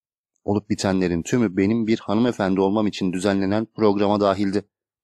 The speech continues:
Her misyoner toplantısının çay bölümüne mezheplerine bakılmaksızın komşuların çağrılması gelenekti.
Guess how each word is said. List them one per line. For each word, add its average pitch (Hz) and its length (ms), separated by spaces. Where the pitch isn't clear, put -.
Her 104 240
misyoner 101 500
toplantısının 101 840
çay 127 340
bölümüne 92 340
mezheplerine 110 680
bakılmaksızın 107 720
komşuların 117 560
çağrılması 107 600
gelenekti. 113 540